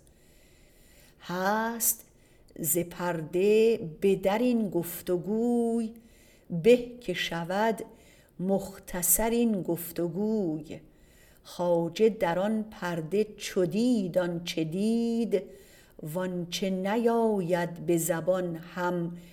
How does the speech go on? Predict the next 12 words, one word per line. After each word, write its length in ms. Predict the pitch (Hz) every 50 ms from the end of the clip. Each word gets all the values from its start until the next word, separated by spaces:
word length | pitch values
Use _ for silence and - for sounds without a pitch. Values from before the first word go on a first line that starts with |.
| - - - -
شنید، 1120 | - - - - 196 185 185 190 196 214 220 220 226 226 226 233 233 220 - - 135 - - - - - - - - - -
یافت 920 | - 165 165 185 190 202 214 220 220 220 220 220 220 220 - - - - - -
اجازت 960 | 175 165 185 180 175 175 175 175 170 165 165 196 196 208 226 214 - - - - - - - - - - _ _ _ -
که 140 | - 190
ز 160 | 175 156 160 180 - -
اقلیم 1080 | 185 180 175 180 180 165 165 175 190 214 226 233 220 196 180 165 160 160 170 165 156 165
راز، 760 | 180 190 208 220 226 226 226 233 226 233 233 220 - - - - - - - - - - - - - _ -
راحله 840 | 156 160 190 190 185 185 190 175 170 - - 202 185 180 185 202 226
راند 880 | 220 208 185 185 180 175 170 170 170 175 190 196 208 214 214 185 175 - - - - - - - _ _ _ -
به 140 | 156 180 170
حریم 1040 | - - - 170 165 170 202 226 233 226 220 220 220 220 226 226 220 208 185 175 175
مجاز. 840 | 170 170 165 175 180 185 202 208 214 202 190 160 147 147 - -